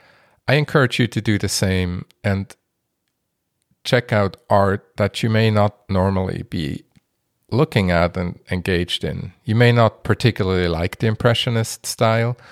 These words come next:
but perhaps there is something that you can take away from looking at those paintings.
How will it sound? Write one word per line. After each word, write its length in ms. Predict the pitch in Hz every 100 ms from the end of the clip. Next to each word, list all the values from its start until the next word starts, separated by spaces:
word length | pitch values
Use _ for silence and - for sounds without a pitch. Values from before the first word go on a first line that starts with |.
| -
but 140 | 120
perhaps 460 | - 131 147 - -
there 200 | - 131
is 100 | 143
something 500 | - 127 104 - 95
that 260 | 90 87 -
you 40 |
can 200 | 95 90
take 280 | - 95 -
away 380 | 87 87 90 92
from 440 | - 95 87 85 - -
looking 320 | - 98 - 95
at 200 | 87 -
those 240 | 90 -
paintings. 880 | - 92 85 82 85 85 - -